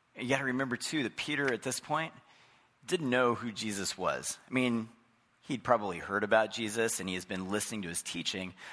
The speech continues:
but he didn't know that Jesus is the King of Kings, the Lord of Lords.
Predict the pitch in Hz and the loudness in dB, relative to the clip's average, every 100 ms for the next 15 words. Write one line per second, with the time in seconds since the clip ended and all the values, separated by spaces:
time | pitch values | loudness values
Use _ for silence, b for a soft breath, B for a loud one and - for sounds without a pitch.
0 | B 123 151 180 151 127 123 127 147 156 | B -2 2 4 2 0 0 2 4 4
1 | 101 92 95 110 B B B _ 92 110 | 4 2 0 -6 B B B _ -10 0
2 | 113 - 117 147 117 104 101 - - B | 0 0 -2 0 0 0 0 -4 -6 B
3 | B _ 131 143 156 151 143 143 _ _ | B _ 2 4 4 0 -4 -8 _ _
4 | _ _ _ _ _ - 120 - 143 131 | _ _ _ _ _ -6 -6 -2 -2 0
5 | 110 - - 139 95 90 - 107 117 123 | -2 -4 -6 -4 -4 -6 -4 0 4 4
6 | 117 95 107 120 98 87 90 | 2 0 2 2 2 -2 -6